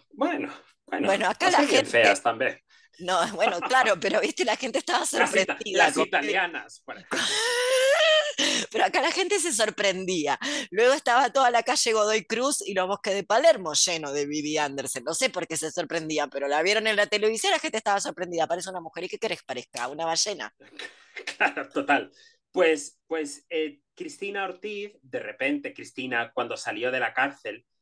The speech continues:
Speaker 1: que salió absolutamente tocada, o sea, salió súper tocada de la cabeza, eh... de repente un día en un programa de máxima audiencia ataca de una manera salvaje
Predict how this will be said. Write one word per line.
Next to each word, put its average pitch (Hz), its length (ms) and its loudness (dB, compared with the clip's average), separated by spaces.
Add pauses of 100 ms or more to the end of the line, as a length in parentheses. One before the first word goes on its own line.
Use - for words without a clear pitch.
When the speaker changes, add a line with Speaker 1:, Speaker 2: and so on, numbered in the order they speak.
(280)
Speaker 1:
que - 140 -12
salió 98 580 -6
absolutamente 95 800 -6
tocada, 95 640 -6 (140)
o - 60 -18
sea, 101 140 -6
salió 98 440 0
súper - 460 2
tocada 107 360 2
de 104 80 2
la 95 100 -4
cabeza, 123 500 -4 (520)
eh... 113 1300 0 (880)
de 147 140 4
repente 160 380 2
un 160 100 -4
día 165 160 -2
en 143 60 0
un 143 100 2
programa 151 300 -6
de 143 60 -4
máxima 143 420 -4
audiencia 170 720 -8
ataca 107 520 -2
de 120 100 -10
una 123 140 -6
manera 120 420 -6 (120)
salvaje 110 1000 -4